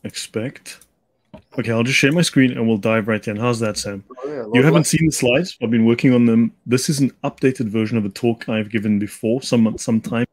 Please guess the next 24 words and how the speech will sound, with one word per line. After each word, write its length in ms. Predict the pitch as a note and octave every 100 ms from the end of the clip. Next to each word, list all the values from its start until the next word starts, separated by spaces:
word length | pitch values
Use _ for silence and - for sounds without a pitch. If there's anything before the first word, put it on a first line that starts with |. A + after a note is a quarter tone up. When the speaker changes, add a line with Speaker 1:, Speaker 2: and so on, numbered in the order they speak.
| C3
Speaker 1:
ago. 240 | G#2+ C#3+ - _ _ _ _ _ _ _ _ _ _ _ _
Um, 380 | A2+ A2+ A2+ A2+
I've 80 | A2
done 140 | B2 B2
a 40 |
lot 120 | B2+
of 80 | A#2+
additional 380 | A2+ A#2+ A#2 G#2
work, 340 | A2 F3 - - - -
and, 500 | A2 A2 A2+ G#2+ A2
um, 300 | A2 G#2+ A2 _ _ _ _ _ _ _ - -
there's 160 | D3
a 60 | C3
lot 160 | C#3+ D3+
more 180 | C3+ C#3
to 120 | B2
atheism 560 | B2 B2+ A#2+ A2 G#2+ G2+
than 400 | A2+ G#2+ G#2+ - _ _ -
we 240 | A2+ A2+
realize. 640 | A2 B2+ A2 G2+ G#2+ - _ _ _ _ _ _ _
And 480 | A2+ A2 A2 G#2+ -
so 140 | -
the 100 | A#2+
standard 580 | A#2+ - C3+ C3+ B2 A2+